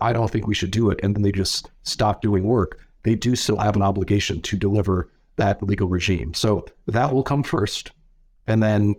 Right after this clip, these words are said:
as we get our application to begin work, you know, I think you'll still have many years to win over some people, but we don't have to win over everybody.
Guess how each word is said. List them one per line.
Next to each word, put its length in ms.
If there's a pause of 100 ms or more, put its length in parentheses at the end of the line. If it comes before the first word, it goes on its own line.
as 220
we 100
get 140
our 100
application 540
to 120
begin 300
work, 400 (380)
you 60
know, 200 (160)
I 100
think 260
you'll 120
still 280
have 160
many 180
years 400
to 260
win 220
over 240
some 240
people, 460 (380)
but 100
we 120
don't 160
have 180
to 80
win 160
over 220
everybody. 500